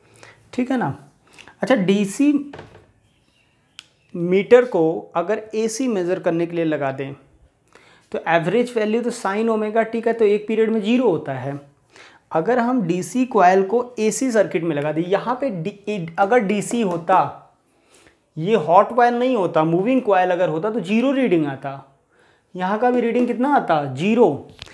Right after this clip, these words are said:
डीसी को एसी में लगाओगे तो ज़ीरो, क्योंकि average measure करता है, तो एवरेज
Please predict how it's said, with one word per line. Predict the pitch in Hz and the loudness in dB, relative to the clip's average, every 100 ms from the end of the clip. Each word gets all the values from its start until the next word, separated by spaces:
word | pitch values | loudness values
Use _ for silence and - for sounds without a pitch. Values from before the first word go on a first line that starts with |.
| - _ | -20 _
डीसी | 143 160 208 190 247 | -4 -2 -2 -2 -2
को | 247 | 4
एसी | 233 208 240 | 6 6 0
में | 247 | 0
लगाओगे | 233 233 240 | 2 4 2
तो | 233 | 0
ज़ीरो, | 180 220 233 | -4 -2 -2
क्योंकि | 220 233 | 0 2
average | 185 180 220 | 4 2 0
measure | 240 226 226 | 0 -2 -2
करता | 214 208 | -2 0
है, | 180 | -2
तो | 180 | -2
एवरेज | 151 156 190 214 | -4 0 0 -2